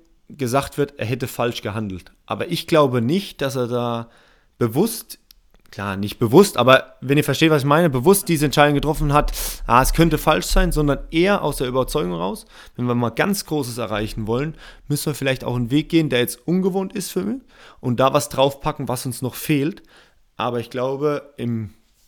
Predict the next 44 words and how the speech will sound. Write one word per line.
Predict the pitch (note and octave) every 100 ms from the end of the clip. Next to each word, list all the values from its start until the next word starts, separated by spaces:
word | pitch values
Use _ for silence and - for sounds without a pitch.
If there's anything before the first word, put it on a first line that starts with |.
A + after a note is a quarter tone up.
| -
Großen | C#3 C#3+ B2
und | A2+
Ganzen | C3+ D3+ F3
tut | D#3 C3+
uns | B2+ -
einfach | - C#3 D3 C#3
die | - G#2+
D | A#2
N | A2+
A, | F#2+ G#2
die | G#2
wir | G2
haben, | G#2+ D3+ G3+ _ _ _ _ _ A#2
gut, | C3+ D#3+ E3+ - -
die | D3
zu | -
forcieren | C3+ B2+ B2 - D3+ F3+ G#3 - - -
und | A#2
darauf | A#2+ C3 A#2+
aufzubauen. | A2 A#2+ - G#2+ G2+ F#2+
Und | G2
mit | G2+ A#2
der | C#3
D | C#3+
N | B2+
A, | B2 D3
wie | A#2+
wir | G#2
es | A2+
jetzt | D3 D3+ D#3
haben, | E3+ E3 A#2
wie | G2
der, | F#2+ F#2+
unser | G2+ G2
Trainer | - C3
das, | A#2
glaub | -
ich, | G#2+
in |
der | F#2+
ersten | - C#3 C3
Pressekonferenz | B2+ C#3+ - C#3 A#2+ B2 A#2
gesagt | A2 G#2 - -
hat, | F3